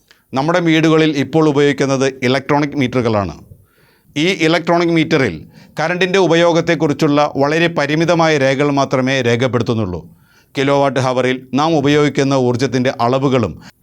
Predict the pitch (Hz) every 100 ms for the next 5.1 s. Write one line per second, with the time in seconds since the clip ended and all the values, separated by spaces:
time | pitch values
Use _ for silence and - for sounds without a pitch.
0 | - 135 165 185 170 156 160 165 160 165
1 | 143 139 147 135 123 123 95 82 - -
2 | _ 131 147 147 156 - - - 143 165
3 | 170 175 165 170 143 139 147 139 143 147
4 | 113 143 - 156 139 131 143 143 147 147